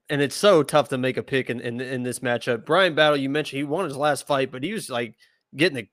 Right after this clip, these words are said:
not the crap beat out of him, but he was getting out grappled, out grappled the entire fight, and then found, like, a Darce or something in the third round to win. He was gonna lose that fight.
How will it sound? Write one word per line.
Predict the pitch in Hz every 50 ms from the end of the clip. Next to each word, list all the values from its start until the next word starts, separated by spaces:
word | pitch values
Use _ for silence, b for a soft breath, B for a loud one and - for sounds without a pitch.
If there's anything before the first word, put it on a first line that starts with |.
| 101 _ _ -
not | - 156 175 -
the | 143
crap | - - 147 147 127
beat | 117 131 120
out | 127 147 160
of | 139
him, | 127 117
but | 127 135
he | 156
was | 160
getting | - - 170 123 113
out | 139 151 135
grappled, | 113 135 139 139 131 127 123
out | 135 139 131
grappled | 113 131 135 139 131 127
the | 131 120
entire | 113 - 143 139 135 123
fight, | - - 131 131 127 127 127 b b b b b
and | 139 139
then | 143 135
found, | - 156 143 143
like, | 143 135
a | 127 123
Darce | - - 135 139 139 135 - -
or | 147 127
something | - - 143 127 - 135 131
in | 131 123
the | 120 120
third | - - 139 139
round | 120 127 131 131 123
to | 123
win. | 120 123 127 120
He | 123 165
was | 165 131
gonna | 160 147 127
lose | 120 127 143 135 120
that | 131 127 123
fight. | - - 120 120 123 120